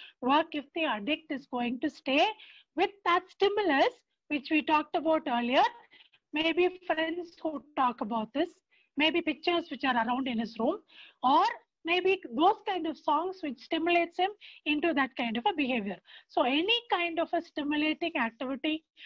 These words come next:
towards an addictive behavior has to be removed. Oh, okay, I'll give you one example now. Now, pornographic addicts have to keep away from any kind of porn inducing, porn reminding materials.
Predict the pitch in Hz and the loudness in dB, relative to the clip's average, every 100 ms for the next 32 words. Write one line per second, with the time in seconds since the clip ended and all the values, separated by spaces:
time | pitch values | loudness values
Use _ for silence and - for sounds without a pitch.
0 | - _ 311 277 302 311 - 277 277 269 | -20 _ 0 2 2 0 -4 -4 -2 -2
1 | 202 233 - 294 202 214 233 220 247 294 | -4 -6 -6 -8 -2 0 2 2 2 0
2 | - - - 285 320 - 285 233 277 220 | -6 -20 -2 0 0 -4 -6 -2 -2 0
3 | 240 226 226 185 - _ _ _ _ _ | 0 0 0 -4 -8 _ _ _ _ _
4 | - 427 320 285 277 294 247 285 277 254 | 2 2 2 0 0 0 -2 -2 0 0
5 | 349 220 240 226 220 220 190 185 - _ | -2 -2 -2 -2 -2 -6 -4 -6 -10 _
6 | _ _ - 285 285 320 339 415 427 320 | _ _ 0 0 0 0 2 2 2 0
7 | 254 277 240 240 190 214 _ _ _ _ | 0 -6 -6 -6 -6 -10 _ _ _ _
8 | _ _ - - 339 - 392 - 320 320 | _ _ -6 -2 0 0 -2 0 -2 0
9 | 320 233 247 247 262 311 453 - - - | -2 -2 -2 -2 -2 -2 -4 -16 -20 -4
10 | 254 294 330 359 381 - 311 285 277 294 | 0 2 2 2 0 0 0 0 -2 -6
11 | _ 269 262 277 254 226 240 254 - 294 | _ -2 0 0 -2 -2 0 -2 0 0
12 | 302 - - - 269 294 320 269 233 262 | -2 -8 -18 -6 0 2 2 0 -2 0
13 | 285 294 302 311 302 240 214 233 202 190 | 2 2 2 0 0 0 -2 -2 -4 -6
14 | 175 | -8